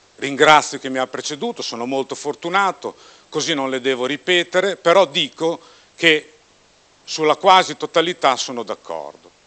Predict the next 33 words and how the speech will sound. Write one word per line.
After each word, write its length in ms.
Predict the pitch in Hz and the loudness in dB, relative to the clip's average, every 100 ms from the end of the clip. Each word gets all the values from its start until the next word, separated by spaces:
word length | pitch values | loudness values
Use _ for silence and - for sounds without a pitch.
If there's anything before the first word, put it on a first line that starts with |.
| _ _ _ _ _ _ _ | _ _ _ _ _ _ _
Cioè, 300 | - 160 147 - | 2 4 2 4
parto 360 | 196 202 190 | 6 6 4
da 100 | 165 | 0
un 140 | 180 180 | 0 0
punto 300 | 208 214 180 | -6 -2 -2
molto 320 | 175 180 160 | -2 -2 -4
semplice. 840 | - 113 98 82 - 90 - 87 _ _ _ _ _ _ _ - | -6 -6 -8 -12 -18 -16 -16 -18 _ _ _ _ _ _ _ -4
Eh, 420 | 135 139 135 - _ _ _ - | 2 2 2 -2 _ _ _ 0
io 160 | 185 | 6
ho 40 | 180 | 8
anche 320 | 175 170 160 | 8 4 2
la 120 | 147 | 2
fortuna, 880 | - 156 - 190 147 127 131 151 - | -2 -10 -6 -4 -2 -2 -2 -2 -6
come 240 | 135 131 | -12 -10
presidente 580 | 123 120 - 135 160 131 | -8 -8 -8 -6 -6 -8
provinciale 460 | 113 123 127 156 135 | -10 -10 -4 -2 -2
del 140 | 123 | -4
C 160 | - 151 | -4 -4
S 160 | - | -4
I, 120 | 170 135 | -6 -4
di 100 | 147 | -4
essere 300 | 139 151 147 | -4 -4 -4
anche 240 | 143 135 | -4 -8
consigliere 600 | 147 131 - 151 147 139 | -10 -10 -8 -4 -4 -4
nazionale 580 | 135 - 143 139 139 135 _ | -8 -8 -4 -4 -4 -8 _
del 200 | 95 110 | -10 -8
mio 240 | 117 113 123 | -8 -6 -4
ente, 600 | 110 82 76 - 92 101 | -6 -10 -16 -12 -10 -10
eh. 180 | 110 _ _ _ _ _ _ _ _ _ - | -12 _ _ _ _ _ _ _ _ _ -4
Quindi 340 | 202 175 175 - | -4 -2 -8 -6
giro, 600 | 127 175 151 147 143 147 | 0 2 2 2 2 -2
sento, 560 | - 156 151 147 - 139 | -2 -2 -2 -4 -6 -6
ascolto. 640 | - 113 87 82 - | -6 -10 -10 -10 -14